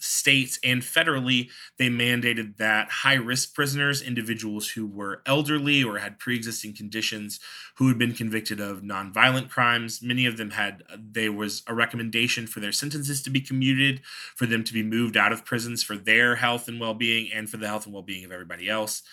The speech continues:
Uh, unfortunately, only about ten percent of the people who were recommended for that to happen has that actually happened, um, because that is actually finally in the hands of the wardens and the individuals who run the prisons themselves.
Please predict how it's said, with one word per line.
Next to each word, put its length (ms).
Uh, 200
unfortunately, 600
only 200
about 260
ten 280
percent 540
of 180
the 60
people 440
who 380
were 640
recommended 460
for 120
that 80
to 80
happen 340
has 140
that 180
actually 460
happened, 540
um, 160
because 300
that 120
is 100
actually 400
finally 400
in 80
the 60
hands 420
of 240
the 380
wardens 580
and 100
the 80
individuals 480
who 80
run 300
the 80
prisons 380
themselves. 640